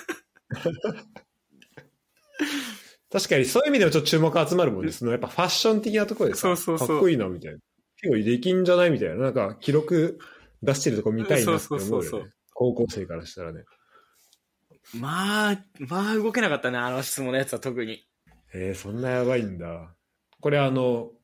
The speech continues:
Speaker 1: えっと、新、新リフってとこにある？
Speaker 2: あ、そうそうそうそう、リフ。
Speaker 1: <clears throat> リフ？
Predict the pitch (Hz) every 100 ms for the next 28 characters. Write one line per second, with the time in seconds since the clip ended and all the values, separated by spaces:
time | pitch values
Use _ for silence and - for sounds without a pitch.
0 | _ _ _ _ _ 123 110 107 - 104
1 | 92 - 190 196 208 196 - - - 175
2 | 180 180 165 208 214 - 165 160 - 202
3 | 220 262 226 240 214 208 190 135 127 127
4 | 147 139 _ _ _ _ - - - -
5 | 339 - - - - 104 110 135 127